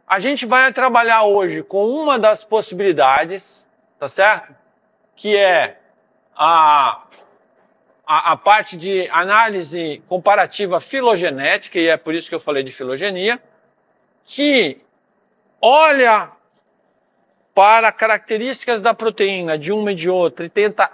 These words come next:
estimar se elas vão interagir ou não,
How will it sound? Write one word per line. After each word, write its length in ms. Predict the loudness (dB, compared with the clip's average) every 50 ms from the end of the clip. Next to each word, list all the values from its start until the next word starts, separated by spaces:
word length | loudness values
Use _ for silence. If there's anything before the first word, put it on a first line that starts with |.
| _
estimar 1300 | -4 -4 -2 -2 -4 -8 -12 -12 -12 -10 -8 -8 -6 -6 -6 -4 0 2 4 4 4 2 0 -4 -12 _ _ _ _ _ _ _ _ _ _ _ _ _ _ _
se 220 | -16 -10 -4 0 0
elas 280 | 2 2 2 0 -2
vão 200 | -4 -6 -6 -6
interagir 580 | -8 -6 -4 -2 -2 0 -2 -2 -6 -6 -4 -2
ou 100 | -2 -2
não, 380 | -2 -2 -2 -2 -4 -6 -8